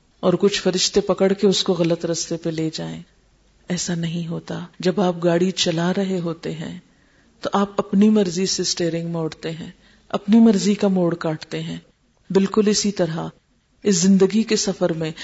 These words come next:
آپ اپنی مرضی کے موڑ کاٹتے ہیں، اللہ کی فرما برداری یا نافرمانی کے۔ جب ہم کو پتا چل جاتا ہے کہ اس اور اس چیز میں اللہ ناراض ہے، پھر ہم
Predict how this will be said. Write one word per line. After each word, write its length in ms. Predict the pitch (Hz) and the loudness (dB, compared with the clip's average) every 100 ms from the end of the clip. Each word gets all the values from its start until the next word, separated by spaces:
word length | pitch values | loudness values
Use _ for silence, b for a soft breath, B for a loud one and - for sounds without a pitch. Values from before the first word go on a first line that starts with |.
| B B | B B
آپ 180 | 190 196 | 0 0
اپنی 420 | 185 185 190 196 | -2 -2 2 4
مرضی 360 | 220 233 208 214 | 6 4 4 0
کے 120 | 208 | 2
موڑ 280 | 208 190 165 | 2 2 0
کاٹتے 480 | 156 160 151 - 165 | -2 -6 -6 -8 -8
ہیں، 240 | 156 165 - - | -8 -10 -12 -6
اللہ 380 | 175 165 170 165 | -2 0 -2 -2
کی 100 | 190 | -4
فرما 360 | - 196 196 | -2 0 0
برداری 580 | 190 196 190 202 202 233 226 _ _ _ _ - | 0 0 2 2 2 0 -2 _ _ _ _ -2
یا 200 | 175 196 | 2 2
نافرمانی 720 | 220 208 190 175 175 160 160 | 2 2 0 -2 -2 -4 -6
کے۔ 180 | 156 156 - _ _ _ _ _ _ _ _ | -6 -10 -10 _ _ _ _ _ _ _ _
جب 140 | 190 214 214 | -2 2 4
ہم 140 | 226 | 4
کو 120 | 226 247 | 4 2
پتا 340 | 202 185 190 | 0 0 -2
چل 260 | 202 226 214 | 0 0 0
جاتا 460 | 175 156 170 160 | 0 -4 -6 -6
ہے 100 | 165 160 _ _ _ _ | -8 -12 _ _ _ _
کہ 140 | - 233 | -4 0
اس 260 | 247 247 - | 2 2 2
اور 120 | 277 | 0
اس 260 | 277 269 - | 0 -2 0
چیز 200 | 262 247 | 0 0
میں 120 | 240 | 2
اللہ 160 | 220 208 | 2 2
ناراض 640 | 202 196 170 160 165 165 | 2 0 0 -2 -2 -4
ہے، 360 | 170 165 160 160 - b b b _ _ _ _ _ | -6 -6 -6 -10 -14 b b b _ _ _ _ _
پھر 180 | - 226 | -2 0
ہم 440 | 220 240 240 277 | 2 2 2 0